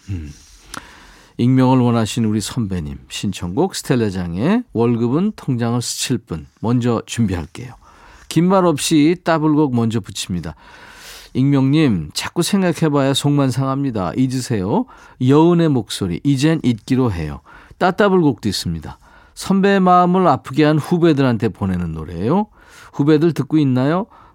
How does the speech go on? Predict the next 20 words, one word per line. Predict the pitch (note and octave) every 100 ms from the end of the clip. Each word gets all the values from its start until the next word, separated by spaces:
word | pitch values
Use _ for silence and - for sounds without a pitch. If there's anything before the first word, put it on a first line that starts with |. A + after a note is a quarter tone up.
| _
밖에 | C3 B2+ F3+ D#3 E3 D3+
벚꽃도 | - C#3 - C#3+ D3
폈는데 | - D3+ C#3+ B2 A2+ G#2+ G#2+ A#2 G2+
선배 | - D#3+ D3+
마음이 | C#3 A#2 A2 B2
춥다잖아요. | A2+ - - D3+ A#2+ A2 A2+ A2 - E2+ G2+ A2 F#2+
그렇게 | A#2+ -
얻어먹으면서 | C#3+ C3 C#3+ C3+ B2 A#2 G#2 G2+ F2+ G#2 D#3 F#3+ - _
좋은 | - E3 A#3
사람 | F#3 F#3+ F3+
있으면 | D3 D3 D3+
좀 | C#3+
소개시켜줘야죠. | C3+ F3 D#3+ B2 - G2 F2+ E2 D#2+ E2 G#2 F#3+ A3 - - - - -
조이의 | - D3 D3 D3+ C#3+
버전으로 | A#2 G#2+ G#2 F#2+ G#2+ A3 C4+
좋은 | - - C#3 C3+
사람 | B2 A#2+ A2+
있으면 | G2+ - G2+ G#2+ G3
소개시켜줘까지 | C#4 - D#3 C3 - - G#2+ F#2 E2+ F2 F#2
전합니다. | A2+ F#2+ D#2 C#2+ - -